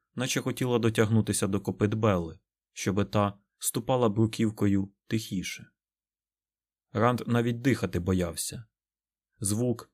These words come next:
міг привернути увагу. Раптом він зрозумів, що охоронець та Айс Седай віддалились від решти загону на досить значну відстань. Тепер він бачив їх як розпливчасті силуети,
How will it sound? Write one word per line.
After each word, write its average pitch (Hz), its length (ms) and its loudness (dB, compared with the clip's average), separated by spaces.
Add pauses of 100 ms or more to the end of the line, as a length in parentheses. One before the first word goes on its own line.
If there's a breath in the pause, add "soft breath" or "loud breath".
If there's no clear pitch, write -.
міг 120 220 0
привернути 117 560 4
увагу. 98 540 0 (1500)
Раптом 127 400 2
він 127 100 0
зрозумів, 127 480 2
що - 160 0
охоронець 113 560 2
та 110 180 2
Айс 107 240 2
Седай 113 520 2 (180)
віддалились 113 720 2
від 98 120 0
решти 107 340 2
загону 98 560 0 (320)
на 101 180 0
досить 110 360 2
значну 110 400 0
відстань. 98 520 -2 (1080)
Тепер 120 380 4
він 117 180 2
бачив 113 340 2
їх 110 200 0
як 110 160 0
розпливчасті 117 680 0
силуети, 120 760 0